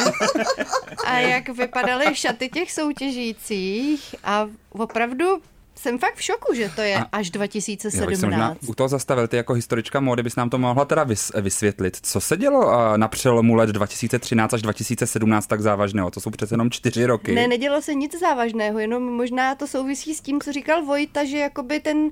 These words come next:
Speaker 2: možná nejen český divák, ale ten český člověk je možná trošku <laughs> pomalejšího charakteru.
Speaker 1: <laughs> A co dalšího tě napadlo při sledování?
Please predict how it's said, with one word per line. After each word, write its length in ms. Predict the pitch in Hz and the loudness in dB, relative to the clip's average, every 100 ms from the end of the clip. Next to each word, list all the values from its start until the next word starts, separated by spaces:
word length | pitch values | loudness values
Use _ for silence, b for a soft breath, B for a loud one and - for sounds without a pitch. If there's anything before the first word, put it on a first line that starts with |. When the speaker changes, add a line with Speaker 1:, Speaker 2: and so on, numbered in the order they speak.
| B B B - | B B B -14
Speaker 2:
možná 280 | 233 240 294 | -8 -2 2
nejen 220 | 294 392 | 4 4
český 340 | 392 277 - 262 | 2 0 -4 -4
divák, 380 | 254 285 254 233 | 0 4 2 2
ale 280 | 233 247 240 - - | 0 0 -4 -12 -4
ten 220 | 269 294 | 0 0
český 360 | 262 277 320 | 0 -2 -6
člověk 480 | 320 285 294 302 277 | -4 0 2 2 2
je 60 | 269 | 0
možná 360 | 269 269 285 | 0 2 0
trošku 320 | 311 294 - 139 - | 0 -2 0 -2 -2
<laughs> 60 | |
pomalejšího 760 | - 240 370 302 294 - 277 285 | -4 0 2 4 2 4 4 4
charakteru. 640 | - 285 381 - 247 240 240 466 - - 151 - - - - | 2 2 2 0 0 2 2 -2 -10 -10 -8 -6 -4 -4 -2
Speaker 1:
<laughs> 800 | - 554 - - - 165 185 - | -2 -2 -4 -10 -10 -4 -4 -2
A 80 | - | 0
co 140 | 165 | 2
dalšího 340 | 175 233 302 | 4 4 2
tě 100 | 233 | 2
napadlo 300 | 151 - 127 | 2 2 0
při 140 | 113 123 | 0 -2
sledování? 640 | - 110 98 85 85 78 | 2 4 4 2 -2 -4